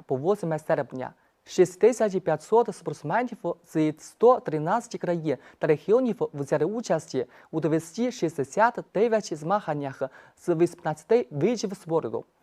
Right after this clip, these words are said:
Китайська команда, що склалася з чотириста одинадцяти спортсменів, більше половини з яких було відібрано за результатами національних змагань, зібрала в свою скарбничку сто сімдесят вісім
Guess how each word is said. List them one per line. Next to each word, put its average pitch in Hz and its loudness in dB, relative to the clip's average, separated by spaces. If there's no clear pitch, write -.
Китайська 220 6
команда, 190 2
що 165 2
склалася 165 4
з 165 -2
чотириста 156 0
одинадцяти 180 0
спортсменів, 170 -6
більше 240 6
половини 165 2
з - -10
яких 196 2
було 143 2
відібрано 165 2
за 156 -2
результатами 196 0
національних 180 0
змагань, 143 -4
зібрала 185 8
в 160 -4
свою 175 2
скарбничку 156 -4
сто 240 6
сімдесят 165 -4
вісім 180 -2